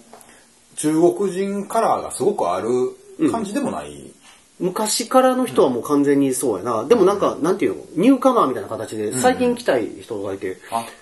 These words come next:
Speaker 1: そうなんですね。
Speaker 2: ちょっと前もね、散歩一応行ったんですけど、
Speaker 1: うんうん。
Speaker 2: あの、日本語ちょっとあんまり喋れないような人も、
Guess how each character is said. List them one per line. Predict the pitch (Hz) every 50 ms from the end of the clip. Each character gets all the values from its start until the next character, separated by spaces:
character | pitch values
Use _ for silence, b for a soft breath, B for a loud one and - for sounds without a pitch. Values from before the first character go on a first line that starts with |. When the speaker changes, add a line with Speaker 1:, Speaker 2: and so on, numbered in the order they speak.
| - -
Speaker 1:
そ | 196
う | 160 110 85
な | 73
ん | 67 65
で | 65 -
す | -
ね。 | -
Speaker 2:
ち | - 320
ょ |
っ | 320
と | - 381
前 | 427 381
も | 180 135
ね、 | 113
散 | - - 233 226 226
歩 | 220 220
一 | 214 - 220
応 | 170
行 | 185
っ | 175
た | 202 139
ん |
で | 110 -
す | -
け | 110
ど、 | 101 110
Speaker 1:
う | 104
ん | 95
う | 95
ん。 | 92 85
Speaker 2:
あ | - 131 131
の、 | 127 120 117 117 113 113 113 110 110 135
日 | 190 247
本 | 262 262 254
語 | 254
ち | 247 -
ょ | -
っ |
と | 175 175
あ |
ん | 202
ま | 208 190
り | -
喋 | 220 220 226
れ | 226 220
な | 190 139
い |
よ | 123 110
う | 104
な | 104
人 | - - 101
も、 | 95 95 90 85 73